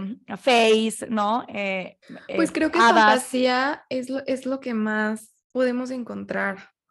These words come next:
Speaker 2: O sea, desde
Speaker 1: Ujú.
Speaker 2: la más clásica, tipo El Señor de los Anillos, Harry Potter, que todo mundo conocemos.
Speaker 1: Exacto.
Speaker 2: Este, sí, creo que hay un chorro de fantasía.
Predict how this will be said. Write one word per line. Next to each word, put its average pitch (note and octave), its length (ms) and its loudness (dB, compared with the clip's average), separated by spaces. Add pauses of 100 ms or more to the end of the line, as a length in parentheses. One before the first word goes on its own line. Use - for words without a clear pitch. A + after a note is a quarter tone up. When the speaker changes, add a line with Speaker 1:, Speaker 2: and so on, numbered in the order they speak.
(220)
Speaker 2:
O A#3 100 -2
sea, A#3 280 0
desde A#3+ 360 2
Speaker 1:
Ujú. B3 100 -2
Speaker 2:
la B3 260 -2
más B3+ 400 -4 (100)
clásica, C4+ 840 -6
tipo G#3+ 280 -8
El G#3+ 120 -2
Señor G#3 340 -4
de G#3+ 80 -2
los G#3 200 -6
Anillos, G#3+ 720 -6 (360)
Harry G#3 200 -2
Potter, G3 540 -4
que G3+ 120 -10
todo G3 140 -10
mundo F#3 260 -6
conocemos. G3 920 -6
Speaker 1:
Exacto. G3 420 -8
Speaker 2:
Este, F3+ 960 -8
sí, B3+ 420 -2
creo B3+ 200 -4
que C4+ 60 -4
hay C#4+ 140 -2
un C#4 140 -8
chorro B3 240 -6
de B3 100 -4
fantasía. F#3+ 840 -10